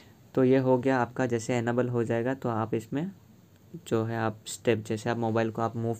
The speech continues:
करोगे, मतलब चलोगे, वॉक करने पे स्टेप्स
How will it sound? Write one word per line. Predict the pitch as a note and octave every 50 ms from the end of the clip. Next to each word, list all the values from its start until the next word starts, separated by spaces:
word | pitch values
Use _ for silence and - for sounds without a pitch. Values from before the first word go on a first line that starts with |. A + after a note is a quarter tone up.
| - -
करोगे, | A#2+ A2+ A2+ A2 A2 A#2+ B2 A2 - - - - - - - _ - - - - - - - - - - - - - - - - - - A#2+
मतलब | A2+ A2+ A#2+ A2
चलोगे, | A2+ - - A2+ A2 A#2 A#2 G#2 A2+ A2+ A#2+ D#3 E3 C#3
वॉक | A#2 A2+ A2+ A2 A2 -
करने | A#2 A2 A2 A2+
पे | G#2 - C3 C3 B2
स्टेप्स | - - - - - - A#2+ A2+ A2+ - -